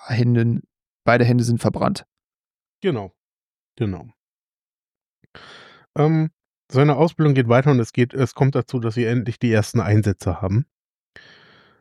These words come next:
Speaker 2: Ähm, mit einem Kriegsschiff, ähm, werden die irgendwo, äh, verschifft, sie fahren wohin. Ähm, aber auch da hat der Oberhauptmann nichts Besseres zu tun, als zwischendurch Jorun immer mal wieder,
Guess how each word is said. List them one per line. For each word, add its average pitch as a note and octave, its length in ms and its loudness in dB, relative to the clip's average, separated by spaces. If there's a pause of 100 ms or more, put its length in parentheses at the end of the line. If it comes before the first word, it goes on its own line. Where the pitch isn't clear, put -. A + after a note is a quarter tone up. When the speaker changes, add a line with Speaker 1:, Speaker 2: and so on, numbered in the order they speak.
(220)
Speaker 2:
Ähm, A2+ 420 2 (1120)
mit C3 160 2
einem B2+ 160 2
Kriegsschiff, - 720 -2
ähm, A#2 380 0
werden A#2 280 0
die A2+ 120 -4
irgendwo, A2+ 480 -2 (100)
äh, G2+ 280 -14
verschifft, C3+ 540 -4
sie A#2+ 100 -4
fahren G#2+ 280 -6
wohin. B2+ 420 0 (680)
Ähm, G#2+ 380 2 (160)
aber C#3 280 2
auch C#3+ 160 0
da G2+ 380 0 (400)
hat - 240 0
der A#2 220 2
Oberhauptmann B2 600 4
nichts C3+ 200 0
Besseres - 360 0
zu A#2 100 0
tun, A#2 220 2
als A2 180 -2
zwischendurch B2 720 0 (540)
Jorun B2+ 480 2 (100)
immer C#3 280 4
mal A#2 300 2
wieder, A#2 480 0